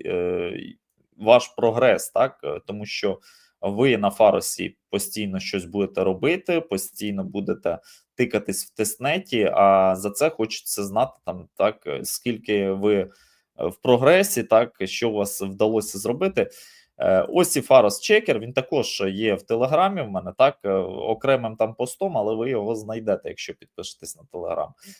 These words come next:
Е, і потрібно, е, взяти свій гаманець та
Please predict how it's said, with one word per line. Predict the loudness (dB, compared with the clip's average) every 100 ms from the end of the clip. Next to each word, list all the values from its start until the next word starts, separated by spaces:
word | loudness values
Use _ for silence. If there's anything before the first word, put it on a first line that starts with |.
| _ _ _
Е, | 0 2 2
і | -2 -6
потрібно, | -4 -4 -2 -4 -4 -4 -2 0 -2 0
е, | 2 2 0
взяти | -2 4 4 4 -2
свій | -4 -6 -4
гаманець | -2 -2 -2 -2 -4 -6 -8 -12 _ _ _
та | 4 6 6 4 0